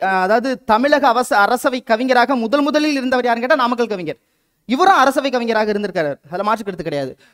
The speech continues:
So இது ரொம்ப முக்கியம். தமிழக அரசின் அரசவை கவிஞராக இருந்தவர், முதன் முதலில் அரசவை கவிஞராக இருந்தவர் நாமக்கல் கவிஞர். அதுக்கப்புறம் மாற்றம் எனது மானிட தத்துவம் என பாடியவர் கண்ணதாசன் அவர்கள்.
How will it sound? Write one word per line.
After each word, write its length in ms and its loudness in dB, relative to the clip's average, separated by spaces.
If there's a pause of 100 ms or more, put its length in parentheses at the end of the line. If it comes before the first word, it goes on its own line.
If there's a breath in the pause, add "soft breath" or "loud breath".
So 360 4
இது 100 2
ரொம்ப 180 4
முக்கியம். 240 -2
தமிழக 320 4
அரசின் 260 0
அரசவை 340 -2
கவிஞராக 440 -2
இருந்தவர், 360 2
முதன் 280 -2
முதலில் 260 2
அரசவை 320 2
கவிஞராக 360 0
இருந்தவர் 300 2
நாமக்கல் 300 0
கவிஞர். 260 -6 (420 soft breath)
அதுக்கப்புறம் 420 2
மாற்றம் 440 2
எனது 420 0
மானிட 460 0
தத்துவம் 440 -4
என 240 -6
பாடியவர் 460 -2
கண்ணதாசன் 460 -6
அவர்கள். 240 -10